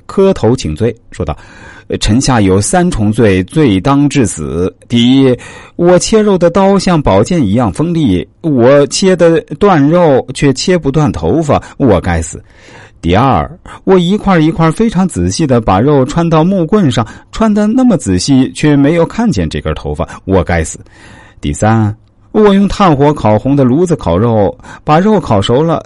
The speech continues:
却没有烧毁头发，我真该死。”晋文公再怒得失去理智，心里也明白这厨子肯定是遭人诬陷了，于是不再责罚他。后来调查发现，是端盘子的人因为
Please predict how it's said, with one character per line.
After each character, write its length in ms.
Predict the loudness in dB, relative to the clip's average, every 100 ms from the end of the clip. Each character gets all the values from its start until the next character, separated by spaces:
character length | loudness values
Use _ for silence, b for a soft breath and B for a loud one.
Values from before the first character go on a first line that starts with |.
| -6
却 220 | -2 0
没 140 | 0 0
有 140 | 0
烧 240 | 0 0 0
毁 220 | -2 -6
头 240 | -6 -6 -4
发， 200 | -2 -4 B
我 220 | -2 0 2
真 180 | 0
该 160 | -2 -4
死。” 220 | -6 -12 _ _ _ _ _ _ _ b b b b
晋 220 | 0 2 4
文 160 | 2
公 200 | 2 0
再 360 | 2 2 4 2
怒 200 | 2 2
得 120 | 2
失 180 | 0 0
去 140 | 0
理 180 | 2 0
智， 420 | 2 2 4 4
心 220 | 0 0
里 140 | 0 0
也 100 | -2
明 220 | -4 -4
白 340 | -2 -2 -4
这 160 | -4 -4
厨 220 | -4 -8
子 100 | -6
肯 200 | -6 -6
定 160 | -6 -6
是 140 | -6
遭 220 | -6 -2
人 180 | 0 0
诬 200 | 0 -2
陷 200 | -2 -4 -6
了， 180 | -16 _ _ -8
于 120 | -6
是 220 | -6 -10 B -4
不 160 | 0
再 160 | 2 2
责 220 | 0 -2
罚 160 | -4 -8
他。 160 | -12 -16 _ _ _ _ B B B B
后 280 | B 0 4
来 180 | 4 2
调 140 | 2
查 160 | 2 2
发 180 | 2 0
现， 180 | 0 0
是 160 | -2
端 280 | 0 0 0
盘 260 | -2 -2 -2
子 100 | -2
的 120 | -2
人 340 | -4 -4 -4
因 160 | -2 0
为 400 | 0 0 -2